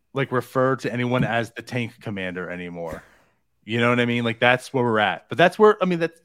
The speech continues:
where this team was. Fair?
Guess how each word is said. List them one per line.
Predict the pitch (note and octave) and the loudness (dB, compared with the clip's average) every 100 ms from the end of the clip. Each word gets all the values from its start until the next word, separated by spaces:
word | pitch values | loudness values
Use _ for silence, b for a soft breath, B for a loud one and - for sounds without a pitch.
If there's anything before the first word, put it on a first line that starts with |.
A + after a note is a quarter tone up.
| - | -16
where | F3+ | -10
this | G2+ A2+ | -8 -8
team | - C#3+ | -8 -6
was. | D3+ G2+ - - _ _ _ _ _ _ _ _ _ _ _ _ _ _ _ _ _ _ | -4 -4 -6 -20 _ _ _ _ _ _ _ _ _ _ _ _ _ _ _ _ _ _
Fair? | A2 A2 G3 | -6 -2 -4